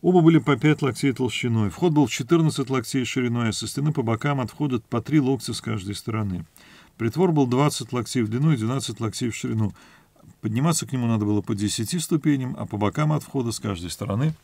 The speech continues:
стояли столбы. Вот здесь пожалеет, что до нас не дошли чертежи.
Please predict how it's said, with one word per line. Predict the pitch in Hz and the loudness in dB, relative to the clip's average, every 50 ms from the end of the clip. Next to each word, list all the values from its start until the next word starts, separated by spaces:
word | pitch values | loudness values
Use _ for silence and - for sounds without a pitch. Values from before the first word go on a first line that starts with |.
| - | -20
стояли | - - - 101 95 98 98 98 104 | -20 -10 -8 -6 -2 -2 -2 -2 -2
столбы. | - - 120 110 101 95 95 - - - _ _ - - - - - - | -4 -4 -4 -4 -2 -4 -4 -6 -8 -12 _ _ -20 -18 -18 -18 -18 -12
Вот | - 107 | -4 0
здесь | 127 202 165 | 2 2 2
пожалеет, | - - 196 151 151 175 147 127 120 117 117 110 | 2 0 0 4 4 6 6 6 6 6 4 2
что | - - - 110 | 0 -4 -6 -4
до | 101 110 | -2 0
нас | 117 139 143 - | 0 0 0 -2
не | - 131 | -2 0
дошли | 110 110 101 - - 135 | 0 0 -2 0 -2 -2
чертежи. | - - 131 113 110 - 135 120 107 95 104 95 - | -2 -2 -4 -6 -4 -4 -4 -4 -4 -4 -6 -8 -8